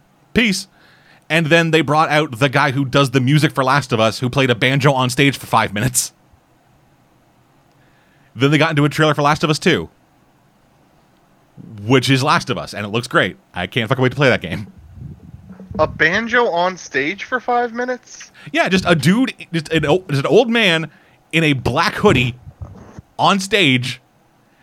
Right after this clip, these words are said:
Speaker 1: in a fake church tent playing banjo.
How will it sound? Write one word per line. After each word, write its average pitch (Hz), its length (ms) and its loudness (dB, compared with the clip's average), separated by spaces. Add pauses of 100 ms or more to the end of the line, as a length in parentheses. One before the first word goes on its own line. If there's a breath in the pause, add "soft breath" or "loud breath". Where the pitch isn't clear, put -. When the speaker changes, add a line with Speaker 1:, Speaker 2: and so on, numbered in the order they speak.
(140 soft breath)
Speaker 1:
in 147 100 0
a 135 120 2
fake 170 340 -2
church 190 360 0
tent - 360 -2 (1300)
playing 139 360 0
banjo. 135 560 0